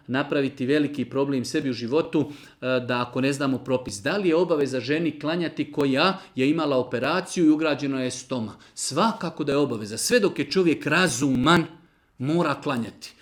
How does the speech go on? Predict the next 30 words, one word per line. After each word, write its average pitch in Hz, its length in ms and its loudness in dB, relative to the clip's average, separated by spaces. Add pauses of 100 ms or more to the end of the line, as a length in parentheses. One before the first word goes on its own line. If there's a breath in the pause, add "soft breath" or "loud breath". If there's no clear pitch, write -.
(160 soft breath)
Svakako 156 480 -2
da 127 80 -6
ćemo 131 200 -4
mu 131 60 -2
dati 156 260 -4
rješenje 147 580 2
kako 147 280 -4
će 127 180 -8
klanjati, 202 560 -4 (260 loud breath)
ali 139 340 2
mora 180 600 -2
klanjati. 151 540 -6 (400 loud breath)
U 120 60 0
ovakvim 202 320 0
situacijama 160 720 -2 (220 loud breath)
ova 151 380 2
osoba, 127 440 0
ovakva 135 420 0
kojima 135 380 -2
su 135 180 -8
ugrađene 135 480 -4
stome, 160 400 -6
znači, 151 500 -2 (320 loud breath)
e, 135 140 -4 (100)
one 156 440 -2 (180 loud breath)
potpadaju 147 640 2
pod 151 340 0
termin 147 340 0
u 131 60 2
islamu, 143 680 2